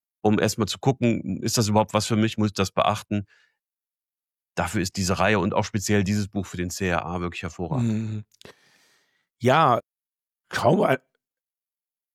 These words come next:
Speaker 2: ich bin ein bisschen, ein bisschen belegt, meine Stimme. Schauen wir aber trotzdem mal hier ins Inhaltsverzeichnis rein. Was findet man denn dort, um dann mal so ein bisschen zu gucken, was denn da jetzt von Bedeutung ist?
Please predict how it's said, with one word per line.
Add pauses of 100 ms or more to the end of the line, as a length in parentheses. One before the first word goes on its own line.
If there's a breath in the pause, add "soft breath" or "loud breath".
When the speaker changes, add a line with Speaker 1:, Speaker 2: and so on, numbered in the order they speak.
Speaker 2:
ich
bin
ein
bisschen,
ein
bisschen
belegt,
meine
Stimme.
Schauen
wir
aber
trotzdem
mal
hier
ins
Inhaltsverzeichnis
rein.
Was
findet
man
denn
dort,
um
dann
mal
so
ein
bisschen
zu
gucken, (880 soft breath)
was
denn
da
jetzt
von
Bedeutung
ist?